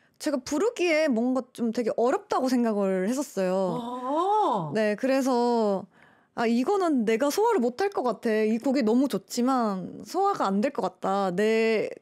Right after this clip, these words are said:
Speaker 1: 그 가창에 문제가 있을 것 같다라는 고민을 많이 했었어요.
Speaker 2: <gasps> 진짜요?
Speaker 1: 네, 그랬었는데 이제 같이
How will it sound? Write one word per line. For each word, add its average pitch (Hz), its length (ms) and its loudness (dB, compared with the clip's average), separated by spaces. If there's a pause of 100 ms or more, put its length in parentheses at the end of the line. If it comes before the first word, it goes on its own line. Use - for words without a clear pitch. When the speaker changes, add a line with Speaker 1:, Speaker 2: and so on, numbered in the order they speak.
Speaker 1:
그 - 120 -20
가창에 240 720 0
문제가 214 360 2
있을 202 220 -4
것 170 120 -8
같다라는 180 760 -2 (260)
고민을 240 280 2
많이 190 220 -2
했었어요. 175 440 -6
Speaker 2:
<gasps> 427 580 -6
진짜요? 247 880 0
Speaker 1:
네, 294 40 2
그랬었는데 254 640 2
이제 190 300 -2
같이 202 640 -4